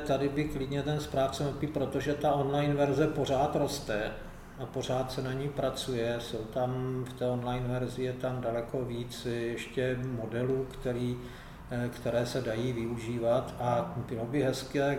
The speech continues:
kdyby to fungovalo tak, jako třeba atlas mapy C Z,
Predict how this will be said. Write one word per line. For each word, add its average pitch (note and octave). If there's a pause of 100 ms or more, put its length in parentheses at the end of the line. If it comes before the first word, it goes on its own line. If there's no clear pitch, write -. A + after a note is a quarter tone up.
kdyby B2+
to C#3+
fungovalo C3
tak, A#2
jako B2+
třeba B2+
atlas C3
mapy A2+
C C3+
Z, B2